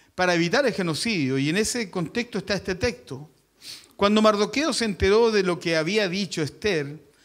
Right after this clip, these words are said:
mandó a decirle, porque Esther tuvo temor de presentarse delante del rey sin primero que el rey la llamara.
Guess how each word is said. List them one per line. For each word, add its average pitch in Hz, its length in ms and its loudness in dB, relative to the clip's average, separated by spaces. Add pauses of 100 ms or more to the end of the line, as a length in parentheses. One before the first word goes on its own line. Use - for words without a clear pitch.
(500)
mandó 180 260 4
a 247 60 6
decirle, 226 580 2
porque 175 260 -4
Esther 190 380 -2
tuvo 190 300 0
temor 180 480 2
de 165 80 -2
presentarse 160 580 -4
delante 175 360 -2
del 160 120 0
rey 190 380 0
sin 196 320 -2
primero 185 380 -2
que 165 100 -4
el 151 80 -4
rey 170 200 2
la 156 120 2
llamara. 139 640 0